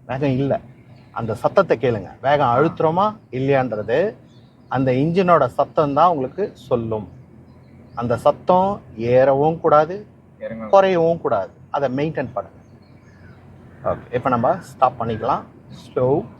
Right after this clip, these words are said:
Speaker 1: கிளட்ச், ஃபுல் கிளட்ச் அரெஸ்ட் பண்ணிட்டு அந்த காலை எடுத்து பிரேக்ல ரெடியா வைங்க, அழுத்த வேண்டாம். நம்ம நிக்கிறதுக்கான இடத்த செலக்ட் பண்ணிக்கலாம். லெஃப்ட்ல வண்டியை ஸ்டாப் பண்ண போறோம்.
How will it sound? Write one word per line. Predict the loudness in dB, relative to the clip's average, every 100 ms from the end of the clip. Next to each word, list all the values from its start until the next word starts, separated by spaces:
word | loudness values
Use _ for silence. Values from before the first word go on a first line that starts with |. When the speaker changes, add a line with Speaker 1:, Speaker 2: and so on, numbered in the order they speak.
| -20 -20 -20 -20 -20 -20 -8
Speaker 1:
கிளட்ச், | 0 0 0 -10 -16 -18 -20 -20 -20 -20 -18 -18 -20 -20 -20 -20 -20 -20 -20 -20 -20 -2
ஃபுல் | 0 0 -4 -12 -2
கிளட்ச் | 0 0 -10 -4
அரெஸ்ட் | 0 0 0
பண்ணிட்டு | -2 -2 -2 -6 -6 -14 -20 -20 -20 -18 -6
அந்த | 0 4
காலை | 4 4 2
எடுத்து | -4 -10 -6
பிரேக்ல | -4 -4 -6
ரெடியா | -6 -4 -4 -4
வைங்க, | -4 0 2 2 -2 -4
அழுத்த | -2 0 -2
வேண்டாம். | -4 -12 -20 -20 -20 -20 -20 -20 -20 -8
நம்ம | 0 2
நிக்கிறதுக்கான | 2 0 0 0 2 0 -2 0
இடத்த | 0 0 -4 -6
செலக்ட் | -6 -6 -8
பண்ணிக்கலாம். | -12 -12 -16 -16 -20 -18 -20 -18 -14 -6
லெஃப்ட்ல | 2 2 2 -2 -4 -4
வண்டியை | -8 -4 -2 -2
ஸ்டாப் | -2 -4 -2
பண்ண | -6 -6
போறோம். | -4 -6